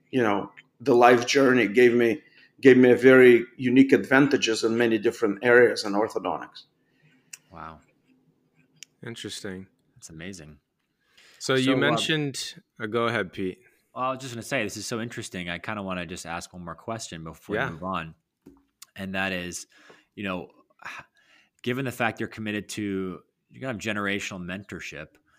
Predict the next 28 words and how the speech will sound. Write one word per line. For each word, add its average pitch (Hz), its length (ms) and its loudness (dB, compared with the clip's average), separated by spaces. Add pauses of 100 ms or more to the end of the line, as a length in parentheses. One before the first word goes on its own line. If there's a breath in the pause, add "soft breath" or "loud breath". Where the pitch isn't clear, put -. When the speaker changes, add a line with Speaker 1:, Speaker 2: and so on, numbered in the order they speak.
(360)
Speaker 2:
um, 78 500 -12 (480)
h-, - 120 -18
how 127 220 -4
do 135 60 -4
you 123 180 -4
see 107 640 -6 (200)
kind 101 200 -10
of 92 360 -14
the 95 100 -14
future 107 380 -10
going 92 540 -8 (280)
in 92 360 -12
San 92 240 -14
Francisco 85 760 -12
specifically? 95 640 -16
Because 80 440 -16
there's 85 160 -20
been 95 140 -14
a 90 60 -10
lot 87 120 -8
of 82 80 -14
change 104 480 -8
over 92 100 -14
the 92 60 -8
last 90 220 -6
couple 87 180 -16
of 82 60 -12
years. 80 480 -14